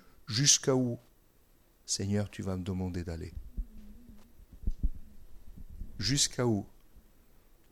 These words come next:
nous considérons que Dieu a le droit de nous demander d'aller ?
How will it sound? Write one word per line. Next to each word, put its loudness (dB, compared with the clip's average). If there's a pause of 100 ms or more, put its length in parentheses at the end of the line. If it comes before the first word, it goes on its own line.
(380)
nous -6
considérons 2
que -6
Dieu 0 (1120)
a -2
le 2
droit 0
de -2
nous 0
demander 0 (220)
d'aller ? -4